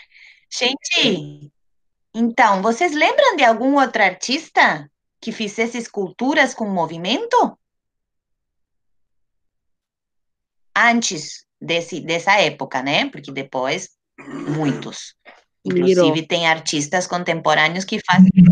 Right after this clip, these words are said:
Speaker 1: Ah, o Miró, mas eram estáticas. Mas olha, tudo a ver, Thiago. Foi tu, Thiago, que falou?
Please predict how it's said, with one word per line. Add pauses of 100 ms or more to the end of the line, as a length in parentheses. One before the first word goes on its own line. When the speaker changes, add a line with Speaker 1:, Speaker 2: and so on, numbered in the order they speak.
(880)
Speaker 1:
Ah,
o
Miró,
mas
eram
estáticas.
Mas
olha,
tudo
a
ver,
Thiago. (240)
Foi
tu,
Thiago,
que
falou?